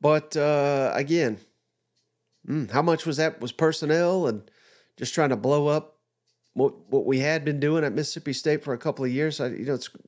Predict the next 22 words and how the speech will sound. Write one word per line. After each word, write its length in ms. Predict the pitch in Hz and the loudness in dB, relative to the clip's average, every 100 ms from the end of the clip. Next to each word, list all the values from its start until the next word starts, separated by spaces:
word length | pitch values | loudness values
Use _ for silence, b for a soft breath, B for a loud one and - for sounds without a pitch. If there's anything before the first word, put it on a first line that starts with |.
| _ | _
this 80 | 120 | -10
is 80 | 160 | -4
gonna 120 | 170 | 0
be 100 | 151 | 0
fascinating 600 | 156 156 147 160 143 135 | 2 0 0 0 2 2
to 60 | 117 | 0
see. 400 | - 180 139 117 b b b b b b | 0 0 0 -2 b b b b b b
Uh, 240 | 120 123 135 | 0 2 4
that 160 | 143 | 2
I, 220 | 113 117 - | 2 0 0
I 100 | 143 | 0
think 160 | 147 170 | 0 0
this 140 | 175 | 0
is 60 | 143 | 0
the 120 | 160 | 2
ultimate 380 | 170 170 160 131 | 2 2 0 2
roll 180 | 156 175 | 4 4
of 80 | |
the 80 | 151 | 2
dice 340 | 151 202 214 - | 0 2 0 -4
'cause 140 | 127 | -2
I, 160 | 139 139 | 0 0